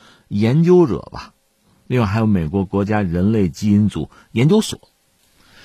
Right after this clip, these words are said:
现在这个所谓联盟三十多家机构呢。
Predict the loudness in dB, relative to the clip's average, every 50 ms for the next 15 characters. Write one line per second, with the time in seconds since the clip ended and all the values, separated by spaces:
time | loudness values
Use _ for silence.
0 | -20 -20 -14 -8 -2 0 0 2 2 2 0 0 0 -2 -4 -6 -8 -8 -10 -10
1 | -8 -4 -2 -2 0 0 0 0 0 -2 -2 -4 -4 0 0 2 4 2 2 2
2 | 0 0 0 -2 -4 -6 -8 -8 -8 -8 -8 -10